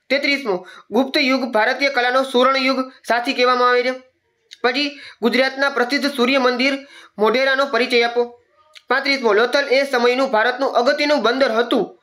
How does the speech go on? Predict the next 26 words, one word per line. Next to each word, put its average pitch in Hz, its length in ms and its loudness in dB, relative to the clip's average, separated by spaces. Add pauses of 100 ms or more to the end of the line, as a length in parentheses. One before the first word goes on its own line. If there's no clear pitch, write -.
(140)
ઈ 233 60 0
સમજાવો. 226 520 0 (480)
પછી 277 180 0
કાળી 254 280 -2
જમીનને 269 440 0 (520)
કપાસની 294 480 0
જમીન 254 300 0
પણ 269 140 2
કહેવામાં 247 340 2
આવે, 254 180 0 (260)
કહેવામાં 247 340 2
આવે 247 140 2
છે, 240 120 2
કારણ 226 280 0
આપો. 233 360 -4 (800)
પછી 269 200 0
જમીન 247 340 2
ધોવાણ 233 320 2 (800)
અટકાવવાના 247 580 0
ઉપાયો 240 300 0
જણાવો. 233 440 0 (240)
કાપની 254 340 -2
જમીન 262 260 0
વિશે 262 200 0
નોંધ 233 200 2
લખો. 240 460 -2